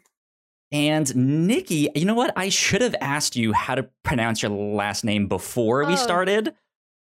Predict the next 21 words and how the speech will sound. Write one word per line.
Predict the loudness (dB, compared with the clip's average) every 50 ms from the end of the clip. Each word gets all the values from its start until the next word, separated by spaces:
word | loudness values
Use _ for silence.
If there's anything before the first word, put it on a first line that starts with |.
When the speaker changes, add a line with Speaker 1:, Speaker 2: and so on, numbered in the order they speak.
| _ _
Speaker 1:
but | -10 -10 -8 -10 -10 -12 -14 -16 -16 -8 -4 -4 -2 -2
here | 0 0 2 2
we | 4 2 2
are. | 2 0 0 -4 -8 -10 _ _ _ _ _ _ _ _ _ _ _ -6
How | -4 -4
do | -2 -2
you | -2 -4 -4 _ -4
pronounce | -2 0 0 2 0 0 0 0
your | 0 0
la-, | 0 0 0 0 0 0 0 0 -2 -2
la-, | -2 0 0 0 0 0
la-, | 0 0 0
la-, | 0 0 0 0
la-, | 0 0 0 0 2
la-, | 2 0 0 0
la-, | 0 0
last | 0 0 0 -2 -4 -4 -4
name? | -2 -2 -2 -2 -4 -8 -12 _ _ _ _ _ _ _ _ _ _ _ _ _ -6
Speaker 2:
Um, | -4 -4 -4 -4 -6 -6 -10 -10
it | -8 -6 -6 -6 -6 -8
is | -6 -4 -4 -4 -4 -4 -4 -4 -6 -6 -8 -10